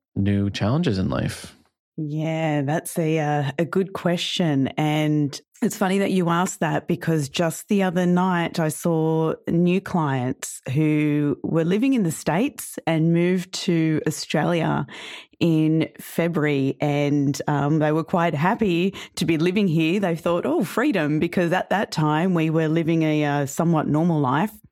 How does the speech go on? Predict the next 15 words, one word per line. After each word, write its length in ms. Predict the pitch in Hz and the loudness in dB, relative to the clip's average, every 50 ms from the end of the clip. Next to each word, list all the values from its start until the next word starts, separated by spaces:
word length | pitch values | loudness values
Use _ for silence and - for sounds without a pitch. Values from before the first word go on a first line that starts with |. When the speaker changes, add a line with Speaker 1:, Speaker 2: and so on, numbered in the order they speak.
| _ - | _ -2
Speaker 2:
And 320 | 190 180 180 185 185 180 | 0 0 2 2 0 0
they 300 | 190 190 196 202 202 202 | 0 0 0 0 0 -2
spoke 480 | 196 - - - - 208 208 220 214 214 | -4 -6 -10 -6 -2 -2 -2 0 -2 -4
about 380 | 220 - 214 202 196 190 - | -2 -2 0 0 0 0 -2
the 100 | - 190 | -2 -4
struggles 480 | 180 - - 190 185 175 190 190 160 - | -4 -2 -2 -2 0 0 0 -2 -2 -2
they 260 | - 165 160 170 185 | -2 0 0 0 0
had 280 | 185 165 175 175 160 160 | 0 0 0 0 2 2
in 120 | 156 151 | 2 2
lockdown 480 | 139 139 139 - - 156 143 147 151 151 | 2 0 -2 -2 -2 0 2 2 2 2
living 260 | 151 143 151 156 156 | 0 0 2 2 2
in 100 | 151 151 | 2 2
the 80 | 147 | 2
U 260 | 143 135 143 143 139 151 | 2 2 2 2 2 2
S, 460 | 156 143 139 135 - - - - | 2 0 -2 -4 -6 -8 -12 -14